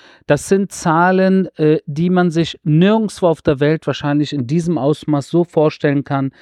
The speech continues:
dass in einem Krankenhauskomplex eine so große Anzahl an Terroristen, äh, sich aufhält. Und das nicht einfach so, sondern wir haben auch vor dem Krieg, auch, äh, während, äh,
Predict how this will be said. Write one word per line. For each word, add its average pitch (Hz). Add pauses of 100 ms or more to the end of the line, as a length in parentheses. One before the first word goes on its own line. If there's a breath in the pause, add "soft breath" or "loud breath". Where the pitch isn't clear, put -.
(280 loud breath)
dass 147
in 143
einem 135
Krankenhauskomplex 160 (380)
eine 143
so 135
große 147
Anzahl 139
an 139
Terroristen, 147
äh, 135
sich 123
aufhält. 170 (320 loud breath)
Und 165
das 196
nicht 180
einfach 160
so, 185
sondern 151
wir 139
haben 170
auch 160
vor 196
dem 196
Krieg, 180
auch, 135
äh, 127
während, 196
äh, 165